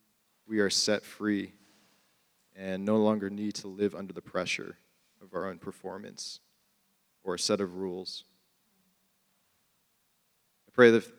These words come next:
if there's anyone here today that has not accepted this free gift of salvation, that you would begin to re-, reveal yourself even now as I'm praying to them. Show them the reality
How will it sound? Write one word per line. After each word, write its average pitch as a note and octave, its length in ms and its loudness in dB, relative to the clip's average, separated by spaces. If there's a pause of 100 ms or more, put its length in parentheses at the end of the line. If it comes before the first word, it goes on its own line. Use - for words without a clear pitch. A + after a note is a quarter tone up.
if G#2 120 -12
there's A2 160 0
anyone A#2+ 380 4
here A2+ 320 0
today G#2 380 0
that G2 120 0
has F#2+ 160 -2
not G2 200 -6
accepted G2 580 -6 (640)
this G#2 140 -2
free G#2+ 260 4
gift G#2 240 0
of G2 80 -8
salvation, F#2 720 -4
that F2 180 -10
you G#2 140 -4
would G2+ 120 -2
begin G2+ 220 -10
to F#2+ 160 -14
re-, G2 240 -14 (140)
reveal A2 360 2
yourself F#2+ 600 -2 (1120)
even A2+ 160 -16
now G#2 220 2
as G2 120 0
I'm F#2 140 -8
praying F#2+ 380 -10 (340)
to - 60 -20
them. - 200 -20 (2250)
Show A#2 160 2
them A2+ 160 0
the G#2+ 100 2
reality G2+ 720 0